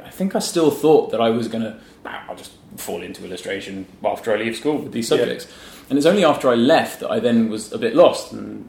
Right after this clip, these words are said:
Speaker 1: sort of fell into being a chef, and I did that for a few years, and then I kind of decided that actually I ca-, hated that, and I took myself off to, um, to do some voluntary work just to kind of get a bit of clear space,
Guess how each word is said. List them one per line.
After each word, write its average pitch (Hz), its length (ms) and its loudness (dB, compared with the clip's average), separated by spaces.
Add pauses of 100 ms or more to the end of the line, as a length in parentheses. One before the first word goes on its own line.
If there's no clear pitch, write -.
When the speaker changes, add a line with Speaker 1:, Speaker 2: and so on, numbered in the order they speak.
Speaker 1:
sort 110 160 -12
of 117 80 -14
fell - 360 -2
into 113 240 -2
being 107 220 -6
a 101 60 -12
chef, 104 360 -2
and 107 160 -12
I 107 140 -10
did 113 200 -8
that - 220 -8
for - 80 -12
a 117 40 -16
few 110 180 -14
years, 107 260 -14
and 110 140 -6
then 117 260 0 (1600)
I - 40 -20
kind 120 140 -4
of 117 120 -6 (520)
decided 117 420 -2
that 107 140 -4
actually 107 280 -12 (160)
I - 120 -10
ca-, - 280 -16
hated 123 440 -2
that, - 240 -12
and 98 160 -14
I 107 100 -14
took - 240 -10
myself 104 400 -8
off 104 220 -12
to, 107 520 -12
um, 104 120 -14 (800)
to 117 80 -10
do 113 120 -2
some 113 160 -4
voluntary 110 400 -6
work 107 280 -8 (640)
just 120 180 -10
to 117 60 -10
kind 107 140 -8
of 101 80 -10
get 120 140 -4
a 98 40 -6
bit - 140 -8
of - 100 -12
clear 104 280 -4
space, - 640 -6